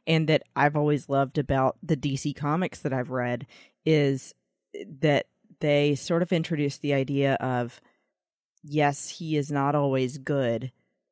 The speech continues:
but who do you need when there's something worse than him that you're fighting? And that's when they end up deciding, maybe we need him for some things, because none of us can stand up to fight against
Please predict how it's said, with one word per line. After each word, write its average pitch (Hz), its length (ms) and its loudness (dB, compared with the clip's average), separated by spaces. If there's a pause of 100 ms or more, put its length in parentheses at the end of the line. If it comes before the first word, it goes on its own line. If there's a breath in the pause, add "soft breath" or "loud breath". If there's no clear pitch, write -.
but 135 220 2 (220)
who 190 180 2
do 170 80 0
you 156 300 0
need 143 640 -2 (880)
when 139 260 2
there's 135 240 2
something 139 480 -2
worse 143 320 0
than 131 220 -2
him 139 400 2
that 123 160 -2
you're 117 160 -2
fighting? 131 560 -4 (2000)
And 147 240 0
that's 151 380 4
when 151 140 2
they 143 160 2
end 139 160 2
up 139 120 0
deciding, 143 640 2 (380)
maybe 143 540 0
we 175 240 0
need 175 240 0
him 165 260 0
for 151 160 0
some 156 320 0
things, 127 460 -2
because 117 420 -4
none 180 360 0
of 170 120 0
us 127 220 2
can 139 180 -2
stand 135 400 -2
up 135 200 0
to - 160 -6
fight 139 360 2
against 120 540 -4